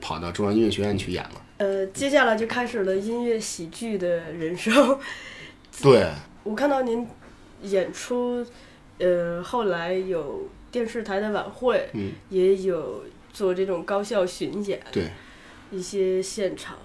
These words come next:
Speaker 2: 就这种的都会有不同的体验吗？比如说，特别是在大学生这的群体和
Speaker 1: 嗯，
Speaker 2: 进晚会。
Speaker 1: 对，就是因为是这样，就是，因为就是演出这么多地方，然后各种，
Speaker 2: 嗯。
Speaker 1: 就其实各种各样的这个平台，然后跟各种各样的场合也都见过，
Speaker 2: 嗯。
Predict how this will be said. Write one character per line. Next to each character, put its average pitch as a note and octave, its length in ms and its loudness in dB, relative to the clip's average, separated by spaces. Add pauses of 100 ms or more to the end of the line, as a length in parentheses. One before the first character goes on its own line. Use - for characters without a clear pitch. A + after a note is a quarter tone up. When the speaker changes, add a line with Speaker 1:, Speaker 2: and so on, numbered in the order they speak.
(260)
Speaker 2:
就 A#3+ 120 -8
这 C4+ 220 -2
种 - 220 -2 (120)
的 F3 360 0 (260)
都 A3 640 -2 (580)
会 B3 260 -2
有 F#3 120 0
不 - 140 -12
同 F3 200 -4
的 G3 80 -2
体 F#3+ 180 -10
验 F3 200 -8
吗？ E3 220 -14 (260)
比 - 80 -2
如 G3 80 6
说， A3+ 140 0
特 A#3 120 0
别 A3 160 -2
是 A#3 120 -4
在 A3+ 160 -4
大 A#3+ 200 -2
学 A3 140 -6
生 D#4 340 -4 (280)
这 F3+ 120 -10 (140)
的 F#3 100 -6
群 F3 300 -10
体 - 220 -12
和 - 140 -14
Speaker 1:
嗯， B2 460 6
Speaker 2:
进 G#3 200 -2
晚 D#3+ 100 -2
会。 C#3 80 8
Speaker 1:
对， F2+ 420 6
就 - 140 -6
是 A2 420 0 (140)
因 D3 140 4
为 F3 80 8
是 E3 80 0
这 G3+ 120 4
样， A2 220 4
就 G#2 100 2
是， G#2 180 0 (280)
因 D3 140 4
为 E3+ 120 10 (260)
就 - 140 -2
是 C#3 280 0
演 A2+ 260 6
出 D#3+ 260 6
这 D#3+ 120 4
么 B2+ 140 6
多 C3+ 360 8
地 C3+ 200 2
方， A2 220 0
然 F#3+ 80 0
后 G#3+ 180 6
各 D#3+ 160 2
种， G#2 120 2
Speaker 2:
嗯。 - 20 2
Speaker 1:
就 A#2 140 4
其 B2 180 2
实 C#3+ 140 4
各 D3+ 120 6
种 G#2 160 4
各 G#2 120 2
样 G#2 120 4
的 F2+ 240 0
这 - 140 -6
个 F#2+ 60 0
平 F#2+ 200 -4
台， F2 200 -2
然 F2 120 -2
后 F2 120 -2
跟 G2+ 160 -2
各 A#2+ 100 0
种 F#2 100 -2
各 F2+ 120 -2
样 G2+ 120 0
的 F2+ 140 0
场 E2+ 240 -2
合 F#2 160 -2
也 F#2 100 0
都 G2 160 0
见 G2+ 280 2
过， C#2 100 -8
Speaker 2:
嗯。 - 180 -16